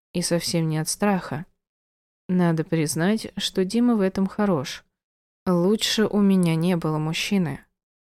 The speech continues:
Но это вообще ничего не значит. О Ваньке я вспоминаю,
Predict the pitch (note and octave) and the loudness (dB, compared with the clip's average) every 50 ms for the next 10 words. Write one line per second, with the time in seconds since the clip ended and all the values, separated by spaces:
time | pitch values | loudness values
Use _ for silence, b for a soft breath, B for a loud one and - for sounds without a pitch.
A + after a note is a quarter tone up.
0 | _ _ - F#3+ F#3 F#3+ G3+ A3 A3 - A3+ G#3+ G#3+ G#3 - - G3+ F#3 F3+ F3 | _ _ -2 0 2 2 4 2 2 0 0 0 0 0 0 0 2 2 2 2
1 | - - F#3+ F#3+ G3 E3 D#3 D3 D#3 - F3 E3+ D3 - - - - - _ _ | 0 0 0 2 2 2 0 -2 -2 -2 -2 -2 -2 -2 -6 -10 -12 -18 _ _
2 | _ _ _ _ _ _ _ _ _ _ _ _ _ _ _ - - F3 E3+ D#3+ | _ _ _ _ _ _ _ _ _ _ _ _ _ _ _ -4 0 0 2 2
3 | F3 G#3 A#3 A#3+ A3+ - A3 G#3+ G#3+ G#3+ G#3+ - - - - F#3+ F3+ F3+ E3+ E3 | 2 2 2 2 2 2 2 2 4 2 2 0 -4 -4 0 0 2 2 2 0
4 | E3+ F3+ G3+ G#3 G#3 G3+ | 0 2 2 2 2 2